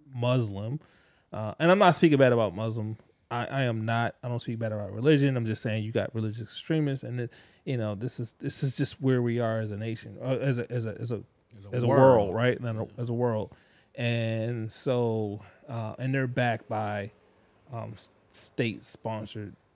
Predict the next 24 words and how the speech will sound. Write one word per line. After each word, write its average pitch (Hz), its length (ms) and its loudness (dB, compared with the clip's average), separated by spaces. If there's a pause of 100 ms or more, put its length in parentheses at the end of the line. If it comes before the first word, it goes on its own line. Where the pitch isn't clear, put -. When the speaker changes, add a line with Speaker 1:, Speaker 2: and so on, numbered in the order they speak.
(840)
Speaker 1:
um, 107 420 -8 (1040)
s-, - 220 -20
they're 151 180 -6
state-sponsored 135 640 -2
terrorists, 113 440 -2
right? 110 220 -6
So 117 120 -8
backed 107 400 -8
by, 98 80 -10
like, 92 180 -14
Iran 95 460 -6
and 90 80 -18
places 104 320 -12
like 104 180 -10
this. 165 460 4
And, 120 160 -4
uh, 113 60 -8 (360)
so 156 120 2
now 143 140 2
they 135 100 2
have 123 120 0
access 120 640 -2
to, 123 100 -10
like, 107 300 -6